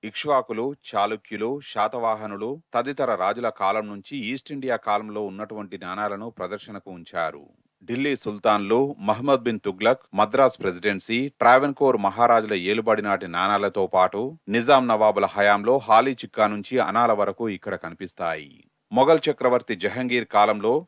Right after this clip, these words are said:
క్రీస్తు శకం పదహారు వందల పదమూడు నాటి పదకొండు కిలోల బంగారు నాణం మొహర్ చిత్రం సందర్శకుల్ని కట్టిపడేస్తోంది. మొఘల్ సామ్రాజ్య ఔన్నత్యాన్ని, సంస్కృతిని ప్రతిబింబించే ఈ అరుదైన నాణాన్ని నిజాంకు జహంగీర్ బహుమతిగా ఇచ్చినట్లు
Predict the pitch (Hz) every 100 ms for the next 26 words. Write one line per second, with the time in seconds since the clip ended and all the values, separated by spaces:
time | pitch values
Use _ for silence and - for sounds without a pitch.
0 | - 135 156 160 135 113 143 139 123 127
1 | 147 139 135 120 - 107 117 123 120 113
2 | 104 139 139 123 135 151 135 131 120 107
3 | 95 113 120 113 101 101 123 175 - 113
4 | 135 131 131 - 160 - 131 151 151 151
5 | 135 127 - - 117 117 104 - 95 85
6 | 73 67 _ _ _ 104 135 175 160 143
7 | 131 131 117 117 - 104 123 120 123 113
8 | 113 131 185 - 135 147 - 151 139 131
9 | 113 107 131 139 131 123 123 110 107 107
10 | 101 120 131 117 95 104 113 107 117 156
11 | - 107 107 120 117 - 156 117 120 151
12 | 147 135 101 107 135 127 127 107 95 110
13 | 101 -